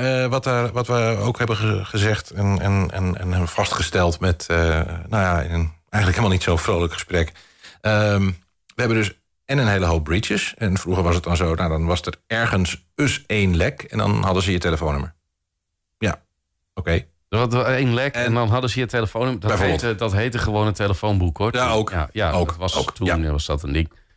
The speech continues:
Speaker 1: Ja, maar nu is er, eh, eh, en veel meer informatie per lek.
Speaker 2: Ja.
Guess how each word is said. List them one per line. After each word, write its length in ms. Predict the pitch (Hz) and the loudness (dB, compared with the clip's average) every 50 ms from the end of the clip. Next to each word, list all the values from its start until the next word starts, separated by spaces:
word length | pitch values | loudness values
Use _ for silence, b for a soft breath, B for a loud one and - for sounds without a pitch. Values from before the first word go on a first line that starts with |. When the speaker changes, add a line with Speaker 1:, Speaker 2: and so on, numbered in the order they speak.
| b b _ _ _ _ _ _ | b b _ _ _ _ _ _
Speaker 1:
Ja, 220 | - 117 - - - _ B B B B B B 143 113 | -4 -4 -4 -4 -8 _ B B B B B B -10 -6
maar 340 | B 135 143 143 143 143 143 | B 0 0 0 0 0 0
nu 380 | 135 143 180 175 147 175 160 - | 0 2 2 0 0 -2 -4 -6
is 180 | - - 131 113 | -8 -6 -2 0
er, 200 | 117 113 113 - - - | 0 0 -2 -2 -6 -4
eh, 680 | 104 107 101 95 95 95 92 92 90 90 90 87 - 92 87 85 85 | -2 0 2 2 2 2 2 2 2 2 0 0 -2 -2 -2 -2 -2
eh, 60 | 80 80 - - - | -4 -6 -8 -8 -4
en 400 | 123 135 156 151 113 92 80 - - _ _ | -2 0 2 2 0 0 -2 -6 -12 _ _
veel 280 | - - - 95 90 82 | -12 -6 -2 0 0 2
meer 380 | 80 82 80 80 90 101 120 | 2 2 2 2 2 2 2
informatie 600 | 104 135 131 - - 135 127 123 123 120 - - 117 | 2 0 0 0 0 0 0 2 0 0 0 -2 -2
per 180 | - 120 120 | 0 2 2
lek. 300 | 123 131 160 - - - - _ - - - - - - | 2 2 0 -2 -4 -10 -20 _ -12 -6 -6 -4 -4 -2
Speaker 2:
Ja. 300 | 92 90 101 120 123 | -2 -2 -2 -2 -4